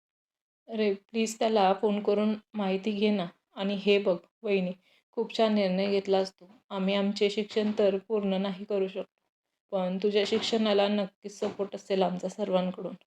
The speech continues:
"हो, नक्कीच. डोंट वरी सई, आम्ही सगळे आहोत तुझ्यासोबत." नवीनने देखील सईला पूर्ण सपोर्ट दर्शवला.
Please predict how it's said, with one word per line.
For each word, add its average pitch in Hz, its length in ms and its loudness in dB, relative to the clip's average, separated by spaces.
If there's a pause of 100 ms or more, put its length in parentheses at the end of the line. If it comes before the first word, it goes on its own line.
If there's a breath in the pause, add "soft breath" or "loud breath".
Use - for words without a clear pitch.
(180)
"हो, 190 120 -2 (480)
नक्कीच. 196 480 -6 (320)
डोंट 208 300 2
वरी 214 240 4
सई, 196 220 0 (240)
आम्ही 196 260 0
सगळे 208 340 2
आहोत 196 340 0
तुझ्यासोबत." 180 520 -4 (180)
नवीनने 190 440 0
देखील 190 400 -2
सईला 196 500 2
पूर्ण 208 360 0
सपोर्ट 202 440 -4
दर्शवला. 175 440 -2